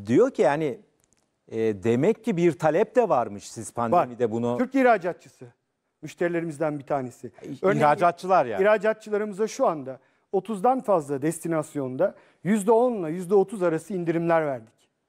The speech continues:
Speaker 2: Ve onlara özel bir kapasite açtık.
Speaker 1: Ha, se-, onlara
Speaker 2: Kim
Speaker 1: da bir
Speaker 2: Başkanımız İsmail Gülle Bey'le, Mehmet Muş Bey'le yine
Speaker 1: Ticaret
Speaker 2: Ticaret
Speaker 1: Bakanı.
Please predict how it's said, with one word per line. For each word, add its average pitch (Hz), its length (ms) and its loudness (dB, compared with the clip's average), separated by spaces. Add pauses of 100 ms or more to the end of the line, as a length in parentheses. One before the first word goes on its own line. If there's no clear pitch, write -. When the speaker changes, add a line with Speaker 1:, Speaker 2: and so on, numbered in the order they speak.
(340)
Speaker 2:
Ve 185 60 2
onlara 202 280 2
özel 202 360 4
bir 202 140 -8
kapasite 185 440 -6
açtık. 139 160 4
Speaker 1:
Ha, 113 280 0
se-, - 20 0
onlara 156 380 4
Speaker 2:
Kim 170 80 2
Speaker 1:
da 185 60 6
bir 170 40 6
Speaker 2:
Başkanımız 214 560 0
İsmail 196 400 0
Gülle 190 360 -2
Bey'le, 151 380 -2 (460)
Mehmet 190 400 0
Muş 185 200 -8
Bey'le 170 420 4
yine 170 320 0 (340)
Speaker 1:
Ticaret 120 300 2
Speaker 2:
Ticaret 190 220 2
Speaker 1:
Bakanı. 196 80 -14